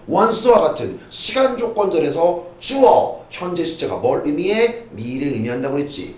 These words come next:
그러니까 수태, 시제, 시제. 여기 뭐가 나와야 돼? 미래 시제, 바로 어때? will choose가 맞죠? 됐죠? 정답은 A가 됩니다. 됐지? 그래서 어때? 모든 엔트리들이 일단 한번 제출되고 나면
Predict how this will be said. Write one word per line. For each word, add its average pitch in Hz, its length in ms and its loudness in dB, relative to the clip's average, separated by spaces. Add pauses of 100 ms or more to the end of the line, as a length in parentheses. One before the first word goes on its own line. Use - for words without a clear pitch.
그러니까 202 600 -2
수태, 277 680 2
시제, - 500 -2
시제. - 440 -2
여기 98 120 -6
뭐가 110 220 -6
나와야 87 240 -8
돼? 78 180 -16 (220)
미래 98 240 -12
시제, 120 420 -10 (240)
바로 - 400 -8 (160)
어때? - 240 -16 (320)
will 123 300 -8
choose가 101 300 -14
맞죠? - 480 -12
됐죠? - 380 -8 (100)
정답은 147 420 -12 (260)
A가 170 160 -12
됩니다. - 300 -18 (720)
됐지? 139 380 -10 (180)
그래서 127 180 -4
어때? - 260 -8 (220)
모든 151 380 0
엔트리들이 156 800 -6 (240)
일단 139 400 -2
한번 175 500 -2 (100)
제출되고 131 460 -2
나면 160 520 -4